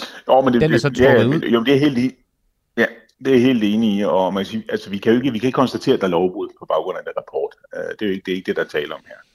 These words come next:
Speaker 1: Det, vi kan konstatere, det er, at der ikke er den nødvendige gennemsigtighed i anvendelsen af midlerne.
Speaker 2: Mhm.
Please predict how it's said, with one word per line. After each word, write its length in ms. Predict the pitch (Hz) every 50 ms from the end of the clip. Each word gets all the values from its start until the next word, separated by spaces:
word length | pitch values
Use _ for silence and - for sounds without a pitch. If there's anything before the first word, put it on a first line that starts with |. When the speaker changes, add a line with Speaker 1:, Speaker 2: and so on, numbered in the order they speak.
| _ _ _ _ _ _ -
Speaker 1:
Det, 120 | 110 104
vi 60 | 104
kan 100 | 95 95 90
konstatere, 600 | - 90 82 - - - - - - 143 139 107
det 160 | 107 98 92
er, 100 | 92 95
at 220 | - 90 90 -
der 80 | - 85
ikke 220 | 82 87 92 95
er 40 | 95
den 100 | 87 87
nødvendige 420 | 82 85 82 85 85 85 85 85 -
gennemsigtighed 760 | - 85 92 90 - - - 127 - _ - 80 82 78 - -
i 60 | -
anvendelsen 520 | - 80 85 87 87 82 78 - - 101
af 40 | 123 127
midlerne. 280 | - - - - - _ _ _ _ _ -
Speaker 2:
Mhm. 340 | 120 117 110 104 104 110